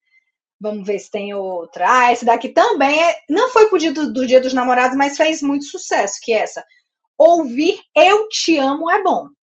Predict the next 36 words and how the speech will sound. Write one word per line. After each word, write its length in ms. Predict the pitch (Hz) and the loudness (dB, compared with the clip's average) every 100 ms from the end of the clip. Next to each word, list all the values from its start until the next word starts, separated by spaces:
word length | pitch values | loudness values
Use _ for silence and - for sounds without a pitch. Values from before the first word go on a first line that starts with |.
| _ _ _ | _ _ _
Ouvir 580 | 262 311 233 240 220 - - | 4 4 2 -4 -6 -10 -2
'Quero 380 | 320 294 359 415 | 6 6 6 4
comprar 600 | 339 285 277 247 233 254 | 0 0 2 6 6 6
um 120 | 254 | 4
imóvel 600 | 262 240 226 214 208 202 - | 0 0 2 4 2 -4 -2
com 300 | - 311 415 | 2 4 4
você' 680 | 330 277 277 - 233 220 233 - | 2 -4 -6 0 4 4 2 4
é 120 | 233 | 4
melhor 340 | 247 254 226 | 4 2 4
ainda." 400 | 262 262 202 180 | 2 -2 -8 -10
<laughs> 140 | 226 - | -8 -2
Hashtag 640 | 226 226 - 233 220 247 | -2 -2 0 2 2 0
sou 220 | 269 226 226 | -6 -4 -2
corretor 500 | 226 220 220 214 202 | -2 -2 -4 -4 -4
de 120 | 226 | -6
imóveis. 680 | 262 226 180 190 175 - _ _ _ _ _ _ _ | -4 -4 -4 -10 -18 -20 _ _ _ _ _ _ _
Então, 160 | 226 | 2
essa 200 | 233 254 | 2 2
daí 180 | 262 254 | 0 0
também 240 | 262 262 285 | 0 -2 0
foi 100 | 269 | 0
muito 400 | 262 254 294 349 | 0 0 -2 -2
legal. 340 | 339 294 220 | -2 2 4
Até 160 | 233 240 | 4 0
o 80 | 254 | 0
presidente 340 | 320 277 262 | 0 0 -2
mandou 220 | 254 240 | 0 0
fazer 540 | 233 254 226 240 247 240 | 2 2 2 2 2 0
<laughs> 0 | |
pra 420 | 269 262 - 240 | -4 -4 0 0
ele. 280 | 220 214 254 294 - _ - _ _ - | 0 -2 -2 -8 -16 _ -20 _ _ -12
E 100 | 226 | -10
ficou 340 | 262 226 247 | -8 -2 0
muito 260 | 247 240 302 | 0 -4 -6
legal 340 | 392 370 285 277 | -4 0 0 0
mesmo. 420 | 247 208 196 | 0 -2 -6